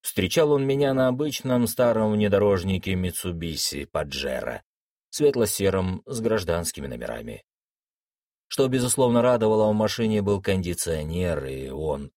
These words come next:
работал. Особой радости на показ при встрече ни он, ни я не выказали.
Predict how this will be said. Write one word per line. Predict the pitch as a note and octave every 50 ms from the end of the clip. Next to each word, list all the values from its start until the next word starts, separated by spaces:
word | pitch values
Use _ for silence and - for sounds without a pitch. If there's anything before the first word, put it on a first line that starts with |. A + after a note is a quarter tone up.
| _ -
работал. | - - C#2+ C2 B1+ A#1 - - - - - - - - - _ _ _ _ _ _ _ _ _ _ _ _ _ _ _ _ _ _ _ _ _ _ _ _ _ _ _ _ _ _ _ _ _ -
Особой | - F#2 - - E3+ D#3 D#3+ D3+
радости | D3 E3 E3 C3 A2+ F#2+ - - -
на | E2+ F2+ F2+ F2
показ | - F#2 F#2 - - B2+ B2+ A#2 - -
при | - - E2+ E2 E2 E2+ E2
встрече | - - - - G#2 A2 A2 G#2 - - - G#2+ G2 F#2+
ни | G2 A2 A2+ B2
он, | B2 B2+ C#3 C#3 C3+ B2+ B2
ни | B2 B2
я | B2 A#2+ A#2 A#2 A#2 A2+ A2 G#2+ G2+
не | G2+ G2+ G2+ G2
выказали. | F#2 F2+ F#2 E2+ C#2 - - A#1+ A#1 - A#1+ A#1 A1+ A1 G#1+ -